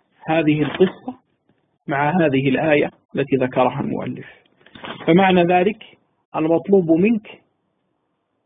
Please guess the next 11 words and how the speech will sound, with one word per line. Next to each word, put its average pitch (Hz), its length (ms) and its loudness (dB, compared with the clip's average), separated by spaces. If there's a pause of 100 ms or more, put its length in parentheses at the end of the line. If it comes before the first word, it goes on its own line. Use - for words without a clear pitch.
(580)
أن 151 100 0 (100)
تكون 202 380 4
عبادتك 175 840 2
خالصة 190 640 2
لله 165 460 2
تبارك 147 460 2
وتعالى 135 480 2
الذي 165 280 0
بيده 165 600 0
كل 349 400 4
شيء. - 260 -4